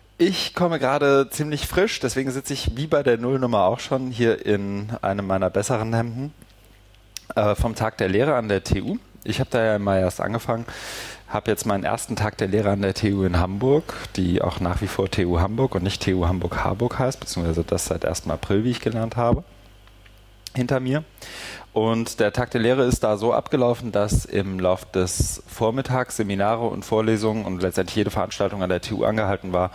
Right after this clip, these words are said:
über neue Methoden nachzudenken, die Implementierung von neuen Lehrmethoden und Lernmethoden nachzudenken, ähm, und die vielleicht auch direkt auszuprobieren. Ähm, und der Nachmittag war so gestaltet, dass es eine von Axel Dürkop moderierte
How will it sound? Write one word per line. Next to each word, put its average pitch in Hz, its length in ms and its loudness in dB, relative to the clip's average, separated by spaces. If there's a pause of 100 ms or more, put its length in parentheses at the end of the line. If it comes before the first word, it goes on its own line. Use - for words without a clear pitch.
(320)
über 101 180 -2
neue 95 220 2
Methoden 92 380 0
nachzudenken, 107 560 -2
die 92 40 0
Implementierung 90 560 -2
von 101 160 -4
neuen 92 200 2
Lehrmethoden 98 720 0
und 78 100 -8
Lernmethoden 98 500 -2
nachzudenken, 92 640 -2 (580)
ähm, 95 280 0
und - 140 -8
die 101 40 -8
vielleicht 98 300 -2
auch 92 60 -4
direkt 90 260 -2
auszuprobieren. 156 600 -4 (1500)
Ähm, 104 320 2
und 104 100 -6
der 107 100 2
Nachmittag 127 640 -4 (280)
war 104 260 0
so 107 220 -2
gestaltet, 107 640 0
dass 98 400 0
es 92 420 0
eine 85 480 0
von - 280 -4
Axel 92 320 -2
Dürkop 113 480 0
moderierte 98 880 0